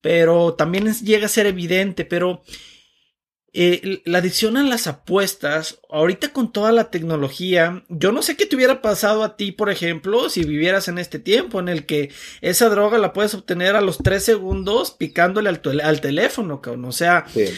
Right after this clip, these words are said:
Speaker 1: es como tener inmediatamente la apuesta en este instante y, y que nadie se va a enterar que le picaste y lo, el único que se está dando cuenta eres tú y puedes encontrar formas de,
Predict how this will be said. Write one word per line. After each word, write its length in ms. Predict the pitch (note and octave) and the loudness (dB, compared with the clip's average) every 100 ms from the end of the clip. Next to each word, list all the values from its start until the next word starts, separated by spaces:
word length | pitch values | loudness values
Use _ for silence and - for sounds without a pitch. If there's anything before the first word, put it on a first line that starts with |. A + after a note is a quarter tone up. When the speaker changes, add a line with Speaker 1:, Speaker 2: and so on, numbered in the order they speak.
| - - | -10 -2
Speaker 1:
es 180 | F#3 F#3 | 0 2
como 280 | B3+ A#3+ A#3 | 2 2 2
tener 460 | G3 F#3+ G3+ A3+ A3 | 0 2 2 2 0
inmediatamente 920 | G3 F#3 F#3 G3+ A#3+ G#3+ G#3 G3+ G#3+ | 0 2 2 2 0 -2 -2 -2 -2
la 100 | F#3 | -2
apuesta 420 | - G3 F#3+ G3 | -2 -4 -2 -4
en 100 | G3+ | 2
este 240 | A#3 A#3 | 2 2
instante 800 | C#4 A#3+ - G3 F#3+ E3+ A#3 G#4+ - - - - _ | 0 -2 -2 -2 -2 0 0 0 -12 -20 -20 -20 _
y, 280 | F#3 F#3 F#3+ | -4 -4 -4
y 120 | G3+ | -4
que 100 | - | 0
nadie 240 | G#3 A#3+ D#4 | 2 4 4
se 120 | B3 | 4
va 100 | A3 | 2
a 20 | |
enterar 320 | A#3+ A#3 B3 | 2 2 2
que 80 | C4 | -2
le 100 | A#3+ | -4
picaste 600 | G3+ E3+ F#3+ A#3+ - F#3+ | -4 -6 -2 -2 -2 -2
y 100 | F3 | -2
lo, 180 | E3+ F#3 | 0 0
el 140 | F#3 F#3+ | 2 4
único 320 | A#3+ C#4 A#3 | 4 2 -2
que 140 | G3 | -4
se 140 | F3 - | -4 -6
está 180 | - | -2
dando 280 | G3+ G#3+ A3+ | 0 0 -2
cuenta 300 | G3+ G#3 A#3 | -2 0 2
eres 260 | A3 F#3 - | 0 0 -4
tú 240 | D4+ F4+ | -6 -4
y 60 | D4+ | -4
puedes 460 | E3+ G#3 B3 A#3+ | -2 2 2 2
encontrar 440 | G3+ - F3+ F3 F#3+ | -2 -4 -4 -4 -4
formas 520 | - F#3+ F#3+ G#3 G3+ | -2 -4 -2 -6 -4
de, 260 | F#3 D3+ | -2 -2